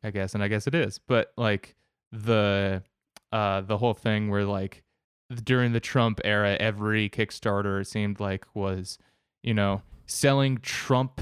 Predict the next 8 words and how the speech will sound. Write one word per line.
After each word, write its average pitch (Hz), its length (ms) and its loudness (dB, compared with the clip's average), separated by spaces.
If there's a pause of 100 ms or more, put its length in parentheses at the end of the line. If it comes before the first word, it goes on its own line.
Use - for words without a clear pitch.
stuff, - 800 0 (100)
but 120 300 2
was 113 240 0
very, 120 840 2 (480)
uh, 113 180 4
wishy-washy 113 960 2
on, 107 560 2
like, 101 420 -2